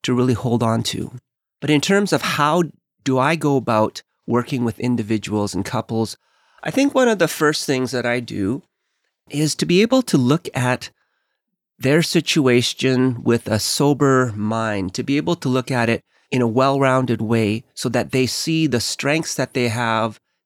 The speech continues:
they see the abilities that they have, they see the resources that they have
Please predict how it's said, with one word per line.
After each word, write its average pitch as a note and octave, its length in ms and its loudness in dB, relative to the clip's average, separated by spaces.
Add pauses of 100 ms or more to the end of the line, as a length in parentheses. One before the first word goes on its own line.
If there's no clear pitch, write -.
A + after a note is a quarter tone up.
they B2 100 -2
see B2+ 260 -2
the A#2+ 160 0
abilities C3+ 580 2
that A2+ 160 -2
they A2+ 120 -2
have, G#2+ 420 -2
they A2+ 120 0
see B2+ 200 -4
the A2+ 140 -2
resources B2 640 0
that A2 180 -4
they G#2 140 -4
have G#2 380 -4